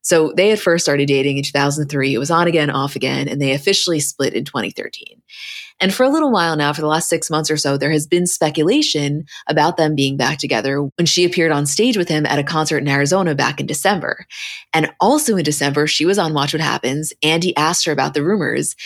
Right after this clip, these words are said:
And she didn't really confirm or deny it. She kinda just said that she was surprised by the amount of people who wanted to see them back together, which to me was like a no answer answer, but apparently it's twenty thirteen again.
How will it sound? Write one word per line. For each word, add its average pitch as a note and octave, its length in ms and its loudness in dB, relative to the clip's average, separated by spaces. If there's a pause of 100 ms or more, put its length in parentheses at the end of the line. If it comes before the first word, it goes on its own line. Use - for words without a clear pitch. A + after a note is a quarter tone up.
(240)
And F#3 120 0
she A#3 100 2
didn't F#4 160 2
really D#4+ 180 2
confirm G3 360 0
or F3+ 60 0
deny D3 300 0
it. D3 140 0
She - 100 -4
kinda E3+ 200 0
just E3 140 -4
said C#3+ 140 2
that C#3+ 120 0
she - 140 -2
was D3 120 0
surprised D3+ 460 0
by C#3+ 120 2
the C#3+ 100 0
amount C#3 240 0
of C#3+ 60 -6
people C#3+ 320 -2
who D#3 100 -4
wanted C#3 320 0
to D3+ 80 -4
see F3+ 220 -2
them C#3 180 0
back - 220 -2
together, D#2 440 -4 (360)
which - 260 -2
to C4+ 100 2
me D4+ 160 2
was F3+ 120 0
like D3+ 120 0
a D3 60 2
no D3 240 4
answer C#3 340 0
answer, D3+ 420 0
but D3+ 300 2 (960)
apparently C#4+ 760 2
it's - 200 -4
twenty C4 260 2
thirteen C4 400 0
again. B2 320 -2